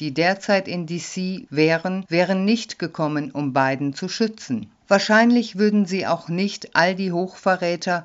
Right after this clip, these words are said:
verhaften, sondern sie würden das Kapitol vor den linksextremen China-Hörigen wie Antifa, B M L und anderen schützen. Die würden durchdrehen, wenn sie bemerkten, dass Biden nicht der Präsident werden würde.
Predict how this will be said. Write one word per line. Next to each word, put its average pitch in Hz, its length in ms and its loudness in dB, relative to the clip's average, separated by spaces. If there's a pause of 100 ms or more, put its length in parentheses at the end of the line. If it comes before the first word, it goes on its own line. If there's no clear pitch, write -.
verhaften, 165 840 -2
sondern 196 520 2
sie 185 200 -2
würden 170 280 -2
das 160 220 -4
Kapitol 170 760 -4
vor 185 220 0
den 180 180 -2
linksextremen 190 1000 -2
China-Hörigen 156 1200 -2
wie 170 160 -4
Antifa, 180 720 0 (100)
B 175 280 -4
M 151 200 -2
L 165 500 0
und 202 200 -4
anderen 151 560 2 (180)
schützen. - 680 -6 (180)
Die 214 220 4
würden 220 320 4
durchdrehen, 151 880 0
wenn 160 180 0
sie 160 140 -4
bemerkten, 151 720 0
dass 165 240 -4
Biden 165 480 2
nicht 214 380 -2
der 202 120 6
Präsident 208 760 0
werden 127 360 0
würde. 113 440 -6